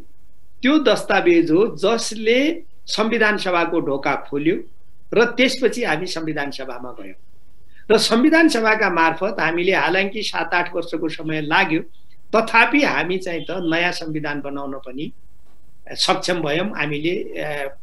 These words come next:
गर्यौँ। यो एउटा महत्त्वपूर्ण काम कार्यान्वयन भयो। त यो नयाँ संविधान बन्यो र मूल उपलब्धि के भयो त भन्दा एउटा नयाँ राजनैतिक व्यवस्था हामीले प्राप्त गर्यौँ। जस्तो हामीले,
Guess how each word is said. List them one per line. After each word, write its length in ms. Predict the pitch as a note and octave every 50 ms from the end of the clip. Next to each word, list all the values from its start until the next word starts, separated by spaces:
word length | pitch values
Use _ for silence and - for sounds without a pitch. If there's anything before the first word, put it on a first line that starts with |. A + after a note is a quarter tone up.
| - C#3
गर्यौँ। 320 | D#3+ E3 E3+ F#3+ G#3+ G#3+
यो 300 | F3 F3 F3 F3+ F#3+ F#3 - - - - - -
एउटा 220 | F3+ G3+ A3+ G#3
महत्त्वपूर्ण 600 | F#3+ F#3 F#3+ F#3+ F#3+ F#3+ G3 - - F3+ E3 D#3+
काम 200 | D#3 D3+ D#3 D#3
कार्यान्वयन 540 | E3 - D3+ C3+ C3 C3 B2+ C3 B2 B2 B2
भयो। 160 | A#2+ - - - - - - - - - - - - - -
त 40 |
यो 140 | E4 F4 D#4+
नयाँ 360 | C4 G#3 F3+ G3 A#3+ D4+ D#4+
संविधान 600 | C#4+ - B3 A#3 A3+ A#3 A3 A3 A3 A3 G#3+ G#3
बन्यो 540 | F#3 F#3+ F#3+ F#3+ G#3 A3+ B3+ D4+ C#4+ - - - - - - - - - - - - -
र 240 | A3+ B3+ C4 B3 G3+ F#3
मूल 600 | G3+ F3+ G3+ C4 D#4 F4 E4 E4 D#4 A#3+ A3 A#3
उपलब्धि 580 | G3+ - C4 A#3+ A#3+ B3+ A#3 A3+ G3+ G#3 A3 G#3+
के 160 | - G#3+ G3
भयो 160 | F#3 F3+ F3
त 100 | E3+ -
भन्दा 420 | F3+ F3 D#3 C#3+ C3+ C#3 C#3+ E3+
एउटा 360 | F#3 A3 B3 C4 C4 D#4 C#4 B3
नयाँ 440 | F#3+ D#3+ D#3+ F#3 A#3 C#4 D#4 D4+
राजनैतिक 800 | C4+ G#3+ G3+ G3+ G3 G3 G3 F#3 F3 F3+ F3 E3 - F#3+ F#3 - D#3+
व्यवस्था 440 | D#3 D#3 D3 D3 C#3 - - - D3+
हामीले 420 | D3 C3 B2+ B2+ C3 B2+ C3 D3+ F#3+ - - - - - - - - - - - - - - - - - - -
प्राप्त 320 | - F3+ E3 E3 - C3
गर्यौँ। 260 | A2+ G#2+ - - - - - - - - - - - - - - - - - - - -
जस्तो 340 | F#3 F#3+ F#3+ F#3+ A3 G#3 G#3+
हामीले, 540 | - - D#3+ E3+ F3+ F#3+ F#3+ G3 G3 F#3+